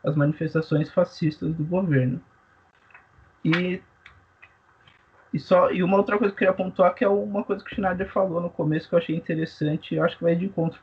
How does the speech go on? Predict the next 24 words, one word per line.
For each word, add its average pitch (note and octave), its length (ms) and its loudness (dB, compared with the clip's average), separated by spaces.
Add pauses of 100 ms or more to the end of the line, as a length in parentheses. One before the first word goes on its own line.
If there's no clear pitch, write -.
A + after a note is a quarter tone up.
com, D3 320 0 (320)
com C#3+ 80 4
essa C#3 160 0
questão D3 340 0
do C3+ 80 0
torcedor, D3+ 500 -2
que - 140 0
é - 180 2 (840)
o, F3+ 300 2 (480)
você E3 280 2
se G#3 140 0
manifestar G3 640 2
contra, C#3 340 -2
e D#3 120 -2
que - 100 -8
o F3 60 2
Lucas E3+ 260 -2
falou E3 180 0
também, C#3+ 300 4
né? B2+ 140 2 (420)
Só, - 160 -6 (300)
perdão. C#3 340 0 (380)
Que - 80 0
é C3+ 140 4